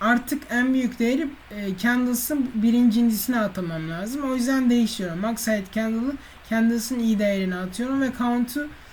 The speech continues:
bir yapıyorum. Çünkü dörtten şu an bir tane var. Az önce count'tan bir tane vardı. Şey, sıfır, üçten bir tane vardı. Şimdi geldim, dörtten bir tane var. Geldi buraya, döngü tekrar çalışıyor.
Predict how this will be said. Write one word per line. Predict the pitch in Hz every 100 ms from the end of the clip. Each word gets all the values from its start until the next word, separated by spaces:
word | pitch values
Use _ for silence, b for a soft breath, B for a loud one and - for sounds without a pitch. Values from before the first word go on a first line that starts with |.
| B -
bir | 226
yapıyorum. | 226 185 180 175 180
Çünkü | 233 240 202
dörtten | 233 226 277 262
şu | 262
an | 269 233
bir | 220
tane | - 196 170
var. | 139 123 131 - B B -
Az | 190 202
önce | 233 240 240
count'tan | 220 220 214 254 262
bir | 214
tane | 208 190 180
vardı. | 170 170 180 247 302 - -
Şey, | - 185 160
sıfır, | 139 - 185 208 -
üçten | 208 - 247 247
bir | 202
tane | 196 180 180
vardı. | 180 214
Şimdi | - 254
geldim, | 233 220 196 196
dörtten | 220 - 233 214
bir | 196
tane | 220 190 185
var. | 220 302 B B B B B
Geldi | 233 262 277 254
buraya, | 247 240 233
döngü | 247 240
tekrar | 254 247 269
çalışıyor. | 262 233 220 214 -